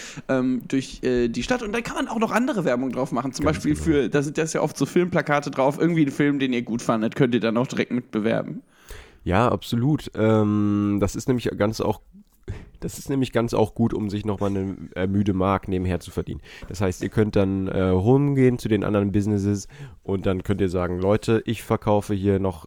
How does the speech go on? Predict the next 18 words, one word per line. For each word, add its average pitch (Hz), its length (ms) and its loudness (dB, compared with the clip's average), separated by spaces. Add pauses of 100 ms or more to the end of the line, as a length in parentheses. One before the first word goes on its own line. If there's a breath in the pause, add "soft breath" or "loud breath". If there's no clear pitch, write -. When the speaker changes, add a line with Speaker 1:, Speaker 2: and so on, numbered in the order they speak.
(120)
Speaker 2:
Werbefläche.“ 90 680 -2 (420 loud breath)
Und 107 180 2
dann 110 340 4
können 123 180 4
die 117 80 2
Leute 110 280 4
dafür 107 280 2
bezahlen, 101 480 0
dass 98 160 -2
da 92 160 0
Werbung 113 260 4
draufkommt. 104 640 0
Und 90 400 -4
wenn 98 140 4
die 98 80 0
genug 107 240 0
bezahlen, 104 420 0
dann 90 240 -2